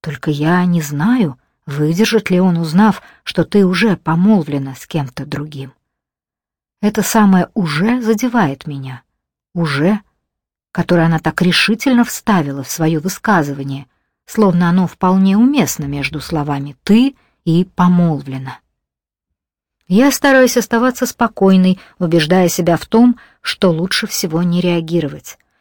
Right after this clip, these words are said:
Но потом, еще не осознавая, что творю, я даю волю своим чувствам, облекая их в слова, слетающие с моих губ. «Не стоит внушать мне чувство вины», —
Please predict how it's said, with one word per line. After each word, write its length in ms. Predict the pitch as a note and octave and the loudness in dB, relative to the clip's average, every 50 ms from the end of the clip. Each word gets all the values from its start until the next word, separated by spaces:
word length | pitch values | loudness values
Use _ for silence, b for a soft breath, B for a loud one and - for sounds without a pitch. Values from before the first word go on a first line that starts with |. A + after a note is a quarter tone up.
| _ _ - | _ _ 0
Но 220 | F3+ F3+ G3+ G#3 | 2 4 4 4
потом, 340 | G3+ - G#3 G#3+ - D#4 D#4 | 4 2 0 0 2 0 2
еще 320 | C#4 A3+ A3+ G#3 - B3 A3 | 2 2 2 2 4 4 4
не 140 | G#3 G#3 | 4 4
осознавая, 680 | G3 F#3 F#3 - F#3+ F3 F3+ F#3 G3+ G#3 C4 D4+ C#4 A3+ | 4 2 0 -2 -4 -2 0 0 2 0 0 0 0 0
что 220 | - - - G3 | 0 -2 -2 -4
творю, 480 | F#3 - D#3+ F#3 F3+ F3 D#3+ C#3 C#3 b b b b b b | -4 -2 -2 -2 0 0 -2 -4 -6 b b b b b b
я 200 | - F#3 A#3+ C4+ | -4 0 0 2
даю 280 | A#3 B3 B3+ B3 B3+ A#3+ | 2 4 4 4 4 2
волю 280 | A#3 C#4+ D#4 A3+ E3 | 4 2 2 2 2
своим 340 | - - E3 E3+ E3 D#3+ E3 | 0 -2 -2 0 0 0 0
чувствам, 580 | - - F#3+ E3+ - - - - D#3 D3+ D3 - _ _ _ _ _ - | -2 -4 -4 -4 -6 -8 -8 -4 -4 -4 -4 -4 _ _ _ _ _ -8
облекая 520 | - E3 D#3+ F3 F3 - G3 F#3 F3+ E3+ | -4 0 0 0 0 2 2 2 2 0
их 80 | D#3+ - | 0 -2
в 40 | - | -8
слова, 460 | - - E3+ E3 D#3+ G3 A3 A3+ A3 b b b | -4 -2 0 0 2 2 0 0 -2 b b b
слетающие 720 | b - - F#3+ F3+ - F3+ E3 D#3+ D#3+ E3 - - F#3+ E3 | b -4 -2 -2 -2 0 0 0 0 0 -2 -4 -4 -6 -6
с 120 | - - | -6 -4
моих 280 | F3 D#3+ D#3+ E3 E3 D#3 | -4 -4 -4 -4 -6 -6
губ. 340 | E3 D#3+ D3 C#3+ - - - _ _ _ _ _ _ _ _ _ _ _ _ _ _ _ _ _ _ _ _ _ _ _ _ _ - | -6 -8 -8 -8 -10 -18 -20 _ _ _ _ _ _ _ _ _ _ _ _ _ _ _ _ _ _ _ _ _ _ _ _ _ -2
«Не 120 | E3 E3 E3 | 0 0 0
стоит 440 | - - - A3+ A#3+ A#3+ A3 - G#3 | 0 0 2 4 4 4 4 4 4
внушать 480 | G3+ G3 F#3 - - G3+ F#3+ F3+ - | 4 4 4 4 2 2 0 0 0
мне 160 | F3 E3 D#3 | 0 -2 0
чувство 480 | - - G3 F3+ - - - D#3 D#3 D3+ | 0 -2 -2 -2 -4 -6 -6 -4 -4 -4
вины», — 460 | D3 D3 D3 C#3+ C#3+ D3+ D3+ C3+ - | -2 -2 -4 -4 -4 -6 -8 -8 -10